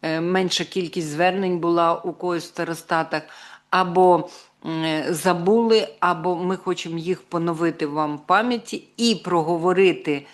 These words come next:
шляхи комунікації, якими ми будемо користуватися з вами в подальшому.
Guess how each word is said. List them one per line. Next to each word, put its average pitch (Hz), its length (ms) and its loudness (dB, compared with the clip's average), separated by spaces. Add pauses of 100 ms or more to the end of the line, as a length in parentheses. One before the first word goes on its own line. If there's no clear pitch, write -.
(340)
шляхи 185 460 0
комунікації, 165 1000 -2
якими 165 420 -2
ми 170 200 -2
будемо 160 460 -4 (320)
користуватися 190 1040 -2 (300)
з 151 200 -8
вами 180 600 2
в - 140 -20
подальшому. 151 960 -4